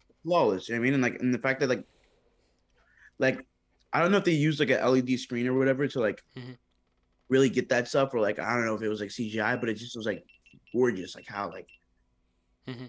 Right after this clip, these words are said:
Speaker 1: he was just able to, like, really, really capture that and then, like, make it look that great in imax. It was just, like,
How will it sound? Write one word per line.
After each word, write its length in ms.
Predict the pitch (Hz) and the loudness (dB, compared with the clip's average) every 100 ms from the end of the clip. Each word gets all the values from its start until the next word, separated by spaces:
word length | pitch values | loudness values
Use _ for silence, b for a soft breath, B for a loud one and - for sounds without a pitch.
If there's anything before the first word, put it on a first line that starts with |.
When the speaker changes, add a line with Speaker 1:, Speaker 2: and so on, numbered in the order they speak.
| _ | _
Speaker 1:
he 80 | 131 | -6
was 80 | 123 | -6
just 120 | 127 | -4
able 160 | 120 107 | -2 -2
to, 140 | 92 92 | -4 -6
like, 160 | 90 _ - | -8 _ -12
really, 480 | 104 123 123 120 107 | -4 2 4 2 0
really 400 | 104 113 117 110 | -2 0 0 -2
capture 380 | 117 101 - | -6 -8 -6
that 160 | 101 - - | -6 -6 -4
and 140 | 117 | -2
then, 200 | 120 113 | 0 0
like, 200 | 107 107 - _ _ - | -2 -4 -8 _ _ -4
make 240 | 123 127 | 0 2
it 60 | 127 | 2
look 180 | 117 98 | 0 0
that 220 | 113 95 | -2 0
great 200 | 107 - | -2 0
in 140 | 127 | 0
imax. 500 | 95 98 95 95 - | 0 -4 -8 -14 -12
It 40 | 113 | -10
was 100 | 104 | -8
just, 160 | 110 | -6
like, 160 | 107 | -6